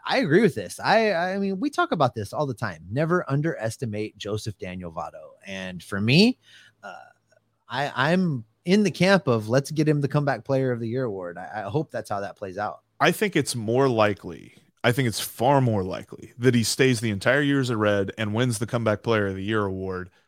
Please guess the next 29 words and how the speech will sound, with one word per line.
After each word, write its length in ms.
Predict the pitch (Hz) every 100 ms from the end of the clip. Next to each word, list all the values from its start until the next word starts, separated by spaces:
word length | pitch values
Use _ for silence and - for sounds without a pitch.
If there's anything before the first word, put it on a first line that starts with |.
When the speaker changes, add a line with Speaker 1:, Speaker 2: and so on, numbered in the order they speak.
| _
Speaker 2:
as 160 | 117 110
opposed 240 | 117 110
to 60 | 98
being 180 | 95 92
traded. 400 | - 90 - _ -
Like, 180 | 113
I, 280 | - 131 127
I 240 | 110 123 120
will 200 | 120 110
stand 400 | - 135 147 131
by 200 | 120 120
this. 280 | 113 110 -
Like, 180 | 110 - - -
I 80 |
like 240 | 151 202 196
the 100 | 131
thought 280 | - 135 127
exercise, 540 | 135 - 135 139 135
and 60 | 120
that's 140 | 107 123
why 120 | 123
I 40 |
wanted 300 | 117 120 113
to 120 | 110
talk 280 | 101 113 107
about 240 | 117 110 107
the 60 |
comment 420 | 101 113 110 110
from, 360 | - 113 107